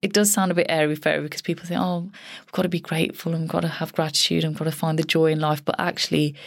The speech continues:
if you really see what is in front of you, you will feel so much happier. It's not, exercise can, they say ex-, exercising can give you those happy hormones, and, and it can, but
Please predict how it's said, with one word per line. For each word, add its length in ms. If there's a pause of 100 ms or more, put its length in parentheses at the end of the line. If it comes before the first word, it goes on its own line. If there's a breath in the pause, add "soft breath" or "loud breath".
(580 loud breath)
if 280
you 500 (160)
really 720
see 340
what 200
is 140
in 100
front 360
of 120
you, 260
you 300
will 340 (680 soft breath)
feel 340
so 240
much 200
happier. 320
It's 160
not, 260 (460 loud breath)
exercise 600
can, 340
they 120
say 280
ex-, 360
exercising 760
can 300 (300)
give 200
you 260
those 200
happy 360
hormones, 600
and, 320
and 160
it 100
can, 260
but 220